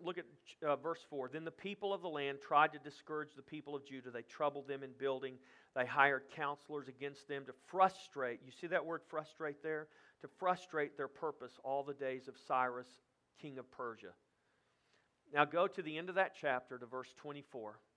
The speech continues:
The rest of that chapter records a letter that was written to the king of Persia.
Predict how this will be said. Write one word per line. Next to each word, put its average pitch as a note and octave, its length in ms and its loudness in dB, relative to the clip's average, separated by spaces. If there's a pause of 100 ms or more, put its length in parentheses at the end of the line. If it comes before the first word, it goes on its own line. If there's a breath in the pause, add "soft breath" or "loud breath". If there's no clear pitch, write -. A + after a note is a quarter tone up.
(200)
The B2+ 80 -10
rest G3+ 320 10
of A#3 80 0
that G3 240 12
chapter D3 480 6 (420 soft breath)
records F3 600 -2
a D3+ 80 0
letter D#3+ 460 8
that C#3 180 2
was A2+ 180 -10
written C3 320 -8
to D3+ 120 -10
the B2+ 100 -12
king C#3+ 260 -12
of D3+ 120 -12
Persia. A#2 400 -8